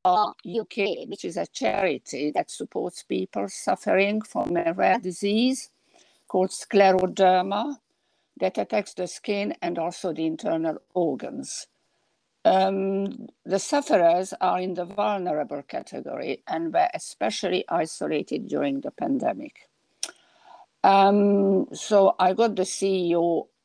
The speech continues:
uh, of the charity on B B C News and B B C Radio four, which helped to raise public awareness of the, of the charity and of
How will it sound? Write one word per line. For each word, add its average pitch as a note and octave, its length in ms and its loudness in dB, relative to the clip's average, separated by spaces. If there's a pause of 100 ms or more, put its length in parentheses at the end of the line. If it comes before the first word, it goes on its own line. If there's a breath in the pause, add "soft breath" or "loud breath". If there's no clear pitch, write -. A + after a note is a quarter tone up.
uh, D#3+ 200 4
of D#3 180 -6
the D#3 100 -8
charity F3 540 -4
on D3+ 160 -2
B F3+ 160 -2
B D#3+ 120 -6
C C#3+ 220 -6
News A#3 640 0
and - 240 -4
B D#3+ 140 0
B - 140 -6
C - 180 -10
Radio D3 420 -2
four, B3 680 2 (600)
which - 260 -2
helped G3 360 2
to F#3+ 140 2
raise E3+ 240 0
public D3+ 400 -2
awareness D3 600 -4
of - 140 -10
the, - 180 -6 (240)
of C3+ 140 -2
the B2+ 120 -4
charity - 680 0
and C#3 480 -4 (220)
of C3+ 200 2